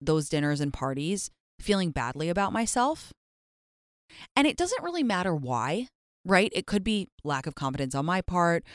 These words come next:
could be the people just and me didn't vibe, whatever. But I felt like I should be hanging out with those types of people, but I didn't feel good.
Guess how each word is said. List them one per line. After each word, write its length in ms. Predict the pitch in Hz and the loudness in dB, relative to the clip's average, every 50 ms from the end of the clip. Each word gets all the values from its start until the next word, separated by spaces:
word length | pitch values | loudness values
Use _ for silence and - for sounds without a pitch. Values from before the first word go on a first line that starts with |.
| - - - | -20 -20 -4
could 200 | - 175 165 143 | -2 0 0 0
be 280 | 151 143 135 131 127 - _ _ | 0 -2 -2 -4 -6 -8 _ _
the 80 | - 139 | -10 -8
people 520 | - - - 151 139 - 151 147 143 143 | -8 -6 -8 -6 -4 -2 0 2 2 0
just 260 | 131 - 120 - - - | 0 -4 -8 -10 -10 -8
and 120 | - 143 143 | -6 -4 -4
me 140 | 143 143 135 | -2 -2 -2
didn't 280 | 143 139 135 - - | -2 -2 -2 -2 -2
vibe, 420 | - 160 160 160 160 160 165 160 - | 0 2 2 4 4 4 2 2 0
whatever. 460 | 139 139 160 175 165 170 170 165 160 - - - - - - | 0 2 2 4 4 4 2 2 2 -2 -8 -20 -16 -2 2
But 180 | 180 196 - - _ _ _ - | 4 4 4 2 _ _ _ 2
I 140 | - 180 180 | 2 2 2
felt 280 | - - 240 240 - | 2 2 4 4 4
like 180 | 240 233 - - | 2 0 0 -2
I 100 | 170 151 | -4 -4
should 460 | - - - - - 190 175 175 170 | -4 -6 -4 -2 0 0 0 0 0
be 160 | 196 220 220 | 0 0 0
hanging 360 | 208 226 247 240 240 240 240 | 2 2 2 2 4 4 4
out 120 | 240 240 - | 4 2 2
with 120 | 240 226 | 2 2
those 240 | 214 233 226 233 - | 4 2 2 2 2
types 240 | - 262 233 - - | 0 0 0 0 -2
of 100 | 247 - | -4 -2
people, 400 | - 254 240 - 262 262 262 - - - - - - | -2 -4 2 4 4 4 4 2 -2 -10 -20 -10 0
but 120 | - 196 190 | 2 4 4
I 100 | 180 180 | 4 2
didn't 320 | 165 175 175 190 - - | 2 0 -2 -4 -6 -8
feel 320 | - - - 160 160 156 143 | -10 -6 -2 0 2 2 0
good. 340 | 131 131 117 - - - | 0 -4 -6 -6 -8 -12